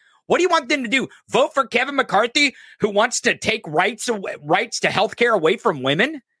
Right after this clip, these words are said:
Vote for Kevin McCarthy, who's capitulating to Donald Trump to shut down the fucking government? Who's capitulating to people like Matt Gaetz? Oh, oh, and it's the Democrats that are capitulating to Matt Gaetz.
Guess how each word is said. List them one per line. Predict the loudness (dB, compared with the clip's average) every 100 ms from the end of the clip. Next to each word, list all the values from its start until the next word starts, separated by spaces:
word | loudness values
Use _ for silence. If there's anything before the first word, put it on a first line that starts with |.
| _ _ _ _ _ _ _
Vote | 0 0
for | 0
Kevin | 0 0 0
McCarthy, | -2 0 0 0 0
who's | 0 -4
capitulating | -8 -4 -4 -2 -2 0 -2 -8
to | -4
Donald | 0 0 -2
Trump | -2 -2 -2
to |
shut | 0 0 2
down | 0 0
the |
fucking | 0 -2 -2 -6 0
government? | 0 2 0 -2 _ _ _ _ -4
Who's | -4 -2
capitulating | -4 -2 -2 0 0 0 -2
to | -4
people | -4 -2 0
like | 0 0
Matt | -2 -2 -2
Gaetz? | -2 -2 -2 -12 -12 -4
Oh, | 2 2 2 2
oh, | 2 2
and | 0
it's | -8 -4
the | -6
Democrats | -2 -2 0 -2 0 0 0 -2 -2
that | 0
are | 0
capitulating | -2 -2 -6 -4 -2 -2 -2
to | -2
Matt | -2 0
Gaetz. | -2 -2